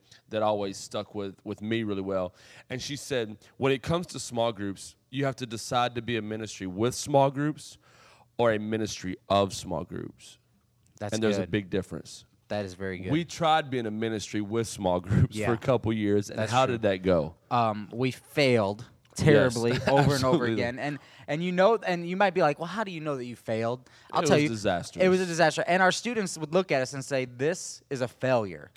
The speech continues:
Speaker 1: Yeah.
Speaker 2: And usually that's a good indicator
Speaker 1: <laughs> Right.
Speaker 2: that, like, it's, hey, like, "Hey, this is terrible.
Speaker 1: Yeah.
Speaker 2: We don't, if, let us
Speaker 1: Uh-huh.
Speaker 2: know when small groups is 'cause we'll, we'll see you next
Speaker 1: <laughs>
Speaker 2: week."
Speaker 1: Yeah, exactly. When they're, when they're letting, vocalizing
Speaker 2: Yeah.
Speaker 1: how much they hate something.
Speaker 2: Yeah.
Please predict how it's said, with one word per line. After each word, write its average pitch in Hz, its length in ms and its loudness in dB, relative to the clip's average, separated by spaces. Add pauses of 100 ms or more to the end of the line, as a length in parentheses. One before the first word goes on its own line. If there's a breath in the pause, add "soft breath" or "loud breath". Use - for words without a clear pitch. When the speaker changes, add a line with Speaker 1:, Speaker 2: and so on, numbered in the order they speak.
Speaker 1:
Yeah. 110 120 0
Speaker 2:
And 170 120 4
usually 214 280 2
that's 156 200 4
a 143 60 -6
good 143 140 2
indicator 143 400 0
Speaker 1:
<laughs> 165 80 2
Right. 117 60 -2
Speaker 2:
that, 120 240 0
like, 127 220 -4
it's, 127 120 -10
hey, 135 340 0
like, 117 200 -4
"Hey, 180 140 -4
this 165 220 -2
is 247 120 -6
terrible. 135 440 2
Speaker 1:
Yeah. 104 240 2
Speaker 2:
We 151 280 2
don't, 175 280 4
if, 160 160 -2
let 185 240 2
us 226 100 2
Speaker 1:
Uh-huh. 226 80 0
Speaker 2:
know 175 120 6
when 170 140 0
small 160 280 0
groups 143 220 0
is 147 120 -4
'cause 131 180 -6
we'll, 143 320 0
we'll 156 180 0
see 156 180 -10
you 151 120 -8
next 127 280 -6
Speaker 1:
<laughs> 104 60 -10
Speaker 2:
week." 104 100 -6
Speaker 1:
Yeah, 127 160 2
exactly. 120 560 -2
When 107 220 -4
they're, 135 380 2
when 127 200 -2
they're 143 180 2
letting, 127 420 0
vocalizing 123 920 0
Speaker 2:
Yeah. 113 60 -8
Speaker 1:
how 123 140 -4
much 113 260 -8
they 98 160 -4
hate 104 260 -6
something. 92 400 -10
Speaker 2:
Yeah. 117 240 -2